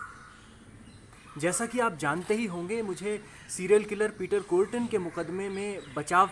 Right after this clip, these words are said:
पक्ष का अभिवक्ता नियुक्त किया गया है। आपको ये जानकर अत्यंत हर्ष महसूस होगा कि आज जब मैं पहली बार पीटर से मिला,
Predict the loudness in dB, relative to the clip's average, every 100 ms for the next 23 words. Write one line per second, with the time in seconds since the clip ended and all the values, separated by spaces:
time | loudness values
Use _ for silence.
0 | 0 -4 -4 0 0 2 -2 -4 -4 -2
1 | -4 -8 -10 -8 -6 -8 -12 -14 -20 -20
2 | -20 -20 -20 -20 -20 -20 -20 -20 -20 -20
3 | -20 -20 -2 -2 0 -2 0 0 0 -4
4 | -6 -6 -2 -2 -2 -4 -4 -6 -8 -6
5 | -8 -8 -8 -8 -8 -6 -8 -6 -6 -4
6 | -6 -6 -10 -10 -8 -6 -2 -4 -4 -8
7 | -8 -8 -8 -8 -12